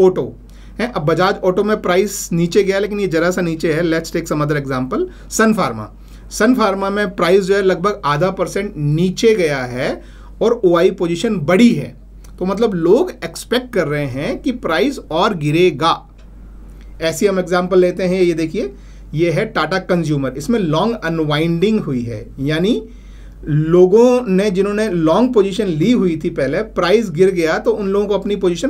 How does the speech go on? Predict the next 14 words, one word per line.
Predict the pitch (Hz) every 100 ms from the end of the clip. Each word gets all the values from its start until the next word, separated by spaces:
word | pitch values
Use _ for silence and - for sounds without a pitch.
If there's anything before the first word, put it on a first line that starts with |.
| -
काटनी | 196 170 - 202
पड़ी | 180 135 120
है, | - - - - - -
तो | 185
इसलिए | 180 156 170 190 440 - - - -
ये | 156
long | 147 151 214 247 -
unwinding | 185 185 160 139 123 123
है। | 110 117
और | - 156
नीचे | 165 170 185 170 151 - - - -
हम | 151 151
यहाँ | 151
पे | 160